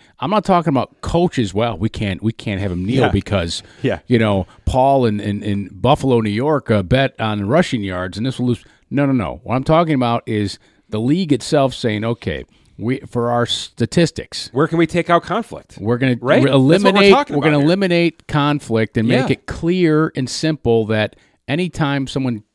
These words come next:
Speaker 1: takes a knee or spikes the ball at a clock, it's
Speaker 2: Yeah.
Speaker 1: not a play."
Speaker 2: It's a dead play.
Speaker 1: Yeah, it's just something, it's working the clock.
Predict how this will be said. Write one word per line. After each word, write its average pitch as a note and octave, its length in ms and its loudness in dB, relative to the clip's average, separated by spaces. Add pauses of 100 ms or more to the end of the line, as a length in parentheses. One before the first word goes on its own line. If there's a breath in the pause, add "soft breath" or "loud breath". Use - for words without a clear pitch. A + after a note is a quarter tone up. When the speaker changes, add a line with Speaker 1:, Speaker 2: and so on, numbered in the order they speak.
(140)
Speaker 1:
takes D#3 340 0
a E3 60 2
knee A#2+ 400 0 (420)
or G2 220 -4
spikes D3 440 0
the D3 100 2
ball B2 240 4
at A#2 60 2
a A#2 40 -2
clock, G#2+ 500 0
it's A2 200 -8
Speaker 2:
Yeah. B2+ 40 -2
Speaker 1:
not C#3+ 340 0
a C3 260 -2
play." D3 400 2
Speaker 2:
It's C3+ 80 4
a A2 100 6
dead C3 220 4
play. A2+ 300 -6 (240)
Speaker 1:
Yeah, C3+ 360 0 (120)
it's A#2 200 -4
just D3 260 0
something, C3+ 380 -2
it's A#2+ 300 -8
working C3+ 560 -2
the A#2 80 0
clock. A2+ 600 -4